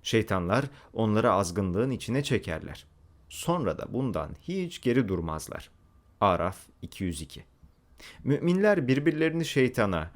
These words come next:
şeytanın hilelerine ve şeytani düzenlere karşı uyarmak zorundadırlar. Bu bir kardeşlik vazifesidir.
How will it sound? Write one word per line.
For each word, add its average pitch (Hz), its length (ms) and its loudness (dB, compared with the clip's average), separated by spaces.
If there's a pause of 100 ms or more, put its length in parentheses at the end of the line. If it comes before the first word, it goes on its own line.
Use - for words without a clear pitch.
(180)
şeytanın 123 560 2
hilelerine 98 800 0 (300)
ve 98 80 2
şeytani 110 640 0
düzenlere 110 540 0
karşı 92 380 0
uyarmak 95 480 0
zorundadırlar. 87 800 -4 (840)
Bu 190 300 4
bir 190 200 0
kardeşlik 160 580 2
vazifesidir. 95 800 -2